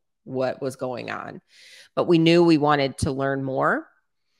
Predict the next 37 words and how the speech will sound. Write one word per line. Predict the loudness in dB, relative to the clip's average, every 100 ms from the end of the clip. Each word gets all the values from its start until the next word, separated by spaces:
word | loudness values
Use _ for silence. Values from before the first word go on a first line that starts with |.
| -20 _ _
um, | -4 -2 -2
about | 0 2 2 0
this | -8 -6
feeling | -4 -4 -4 -8 -4
that | -4 -2
we | -4
had, | -2 -2 -2
you | -4
know, | -2
about | -2 -4
this | -10 -14
peace | -10 -10 -8
that | -8
we | -6
had. | -2 -2 -4 -10 _ _ _ _
And | 0 0 0
as | -4
soon | -2 2
as | 2
we | 2
told | -2 0 -4 -4
Sean | -4 -2 -4 -6 -12 _ 0
that, | 2 2
as | 0
soon | 0
as |
I | 0
told | -2 -6 -8
Sean | -10 -10
that, | -12 -12
Sean | -8 -8
Carney, | -8 -10 -10 -14 _ _ _ _
like, | 0 0
he's | 0 -4 -2
like, | -2 -2
"Oh, | -4 0 0
yeah, | 2 0